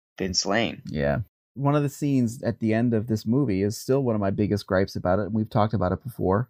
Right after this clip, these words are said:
Speaker 2: Um, and I find it a complete disservice and emotionally a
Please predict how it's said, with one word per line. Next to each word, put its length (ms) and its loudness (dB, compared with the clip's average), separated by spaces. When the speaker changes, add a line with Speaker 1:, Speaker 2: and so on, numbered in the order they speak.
Speaker 2:
Um, 500 0
and 140 0
I 120 2
find 300 2
it 140 0
a 100 0
complete 480 2
disservice 640 0
and 440 2
emotionally 920 0
a 400 2